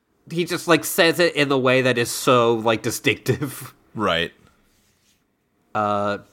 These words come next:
Speaker 1: and then also, I just love, yeah, so he reveals that everyone's dead, that he's stuck there, and that Castor Troy's walking around with his face.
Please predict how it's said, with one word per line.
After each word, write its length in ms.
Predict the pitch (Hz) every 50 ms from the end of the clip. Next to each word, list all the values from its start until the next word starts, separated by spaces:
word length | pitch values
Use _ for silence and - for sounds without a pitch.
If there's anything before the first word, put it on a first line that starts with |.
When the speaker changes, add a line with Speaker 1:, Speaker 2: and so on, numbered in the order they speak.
| - _ -
Speaker 1:
and 140 | 127 123
then 100 | 131 127
also, 540 | 127 123 117 - - 127 117 110 107 104 104 -
I 140 | 120 113
just 200 | 107 117 104 -
love, 480 | 120 117 113 107 104 101 98 98 - - _ _ _ _ _ _ _ _ _ _ _ _
yeah, 160 | - 160 139 123
so 140 | - 151
he 180 | 143 131 202 208
reveals 480 | 196 185 170 143 156 147 147 139 123 131
that 220 | 135 131 123 131
everyone's 420 | 139 147 135 127 127 131 131 113
dead, 460 | 107 101 123 113 110 104 110 104 98 - _ _ _ _ _ _ _ _ _ -
that 120 | 117 107
he's 200 | 113 139 131 -
stuck 300 | - - 143 117 - -
there, 340 | 120 117 110 107 107 107 107
and 320 | 120 113 104 104 107 104
that 220 | 98 110 110 113 -
Castor 280 | - 117 110 - -
Troy's 240 | - - 120 113 -
walking 300 | 120 113 107 - - 113
around 300 | 110 101 98 101 98 -
with 180 | - 110 98 -
his 160 | 120 95 -
face. 500 | - - 90 87 - - - - -